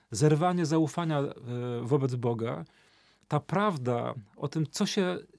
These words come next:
ze mną dzieje, e, to jest krok pierwszy, który stawia Bóg, a krok drugi to jest taki, że On składa obietnicę, że rzeczywiście będzie nas wyprowadzał,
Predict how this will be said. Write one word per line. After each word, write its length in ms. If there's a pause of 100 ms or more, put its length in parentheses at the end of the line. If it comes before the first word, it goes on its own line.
ze 160
mną 200
dzieje, 420 (1300)
e, 40 (760)
to 80
jest 220 (580)
krok 220
pierwszy, 420
który 220
stawia 340
Bóg, 580 (320)
a 80
krok 260
drugi 300
to 80
jest 180
taki, 340
że 200
On 140
składa 400
obietnicę, 800 (420)
że 260
rzeczywiście 500
będzie 460
nas 180
wyprowadzał, 960